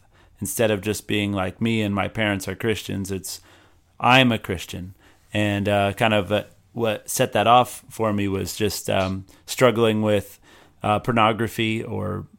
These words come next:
um, I mean, I was raised in a good home, so I actually didn't have access <laughs> to pornography, but, uh, I found what I could. I still struggled with lust, and, uh, the Lord really convicted me of that, like,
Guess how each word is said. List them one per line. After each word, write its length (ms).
um, 440
I 100
mean, 180
I 60
was 200
raised 280
in 80
a 40
good 160
home, 260
so 120
I 80
actually 300
didn't 220
have 160
access 440
<laughs> 60
to 60
pornography, 800
but, 260
uh, 260
I 180
found 320
what 120
I 100
could. 240
I 120
still 240
struggled 360
with 140
lust, 420
and, 360
uh, 300
the 100
Lord 240
really 240
convicted 500
me 240
of 120
that, 260
like, 300